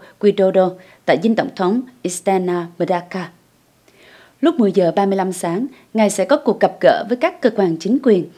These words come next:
xã hội dân sự và ngoại giao đoàn tại hội trường dinh tổng thống Istana Negara.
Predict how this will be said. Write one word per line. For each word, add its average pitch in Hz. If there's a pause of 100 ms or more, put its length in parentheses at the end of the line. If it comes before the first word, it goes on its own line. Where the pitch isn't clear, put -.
(200)
xã 202
hội 240
dân 247
sự 151 (140)
và 185
ngoại 160
giao 202
đoàn 175 (240)
tại 165
hội 151
trường 160
dinh 190
tổng -
thống 180
Istana 180 (200)
Negara. 175